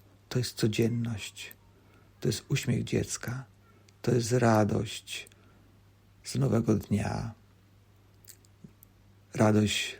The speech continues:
w smakowaniu życia poprzez zapaki-, zapachy, smaki, dźwięki. To jest po prostu obecność,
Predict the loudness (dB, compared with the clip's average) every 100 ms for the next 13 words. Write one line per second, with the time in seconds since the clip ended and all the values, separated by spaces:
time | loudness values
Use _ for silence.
0 | -16 -6 -2 0 0 0 2 4 4 4
1 | 2 -4 -6 -6 -6 -10 _ _ -20 -20
2 | -20 -20 -10 -4 -2 -2 -2 -2 -2 -4
3 | -4 -6 -8 -12 0 0 2 0 0 -4
4 | -4 -4 0 2 2 -2 -8 -10 -10 -20
5 | -20 -20 -20 _ -6 0 2 2 0 -4
6 | -10 -12 -14 _ _ _ _ _ _ _
7 | _ _ -4 -2 -2 -4 -2 -4 -4 -6
8 | -4 -6 -6 -10 -10 -10 -14 -18